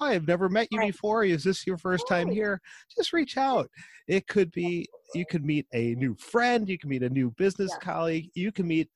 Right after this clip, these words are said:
Speaker 1: the most important, uh, customer you've ever met, uh, in your
Speaker 2: I,
Speaker 1: life.
Speaker 2: I
Speaker 1: So,
Speaker 2: completely
Speaker 1: so
Speaker 2: agree.
Speaker 1: learn from me, get out, outside of your comfort zone if that's
Speaker 2: Yeah.
Speaker 1: something that's holding you
Speaker 2: Yeah.
Speaker 1: back.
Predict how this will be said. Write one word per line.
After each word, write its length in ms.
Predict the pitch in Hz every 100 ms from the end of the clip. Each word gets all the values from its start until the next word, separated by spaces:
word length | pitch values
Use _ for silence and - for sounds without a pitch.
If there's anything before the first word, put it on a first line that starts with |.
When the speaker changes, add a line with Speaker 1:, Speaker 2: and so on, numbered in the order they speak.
| 120
Speaker 1:
the 140 | 127
most 300 | 127 135 -
important, 560 | 131 - 143 143 131 - - - -
uh, 160 | 117 110
customer 400 | - 175 - 147
you've 220 | 131 123 113
ever 260 | 107 98
met, 320 | 101 101 98 - - - _
uh, 180 | 107 107 101
in 100 | 113
your 140 | 104
Speaker 2:
I, 40 | 104
Speaker 1:
life. 220 | 98 92
Speaker 2:
I 60 | 87
Speaker 1:
So, 300 | 156 117 - -
Speaker 2:
completely 220 | - 170 143
Speaker 1:
so 280 | 135 120
Speaker 2:
agree. 180 | 120 113
Speaker 1:
learn 360 | 131 135 196 233
from 260 | - 202 139
me, 320 | 120 117 107
get 220 | - 160 156
out, 280 | 135 113 123 -
outside 720 | 120 113 - - 139 151 175
of 120 | 175
your 200 | 151 120
comfort 460 | 107 139 147 - 131
zone 200 | 143 143
if 140 | 131 95
that's 380 | 123 127 151 -
Speaker 2:
Yeah. 40 |
Speaker 1:
something 280 | 165 156 160
that's 180 | 151 135
holding 380 | - 156 147 139
you 100 | 135
Speaker 2:
Yeah. 40 |
Speaker 1:
back. 460 | 127 110 113 110